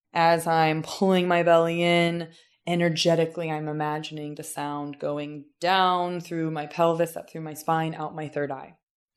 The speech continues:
That to me feels like something that I will do, like, as an exercise. When I'm speaking to people, I'm never going, "Focus line engaged, and now I,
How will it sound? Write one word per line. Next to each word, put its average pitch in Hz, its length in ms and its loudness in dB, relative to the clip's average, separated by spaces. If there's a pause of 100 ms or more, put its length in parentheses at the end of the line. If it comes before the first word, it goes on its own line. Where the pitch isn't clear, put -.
(1080)
That 254 320 4
to 247 100 -2
me 226 420 4
feels 208 340 2
like 185 140 2
something 180 420 -2
that 170 120 4
I 165 100 6
will 165 140 0
do, 160 240 -2
like, 156 160 2
as 160 160 0
an 151 80 -2
exercise. 196 600 2
When 170 140 0
I'm 175 140 2
speaking 175 600 -2
to 190 120 2
people, 196 480 2
I'm 160 180 0
never 156 260 2
going, 147 360 0 (160)
"Focus 160 440 -8
line 143 220 -6
engaged, 180 880 2
and 143 200 -2
now 143 200 4
I, 143 300 2